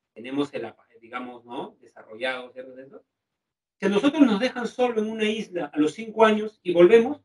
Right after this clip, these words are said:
esa persona no hablaría español, así sus hijos sean españoles.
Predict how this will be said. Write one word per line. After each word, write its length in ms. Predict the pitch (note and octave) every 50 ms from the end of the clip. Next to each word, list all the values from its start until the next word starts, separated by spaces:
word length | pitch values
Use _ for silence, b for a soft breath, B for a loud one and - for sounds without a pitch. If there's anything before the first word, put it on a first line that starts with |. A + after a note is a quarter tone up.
| _
esa 180 | - - - -
persona 280 | - G#3+ - A3+ A#3 A#3
no 100 | A3+ A3+
hablaría 260 | A3+ G#3+ G#3 A3+ G#3+
español, 480 | - - - - G3 C4 C4 - - _ _
así 180 | - - - -
sus 180 | - F#3 F3+
hijos 220 | G#3 - G3+ F3 -
sean 280 | G3 F#3+ F#3 F#3 F#3 - _ _ _ _ _ _ _ _ _ _ _
españoles. 520 | _ - - - G#3 G3+ - - _ _